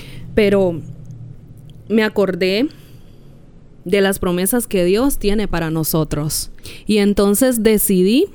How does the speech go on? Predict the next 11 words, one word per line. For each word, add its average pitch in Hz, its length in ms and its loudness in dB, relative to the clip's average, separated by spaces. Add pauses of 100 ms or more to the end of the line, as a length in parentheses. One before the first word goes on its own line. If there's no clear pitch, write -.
(220)
tomé 202 360 2
la 247 120 2
decisión 254 540 2
a 208 120 2
arriesgarme 226 920 2
a 196 160 0
creer 185 420 0
en 233 140 2
lo 220 140 0
que 185 200 2
Dios 233 460 2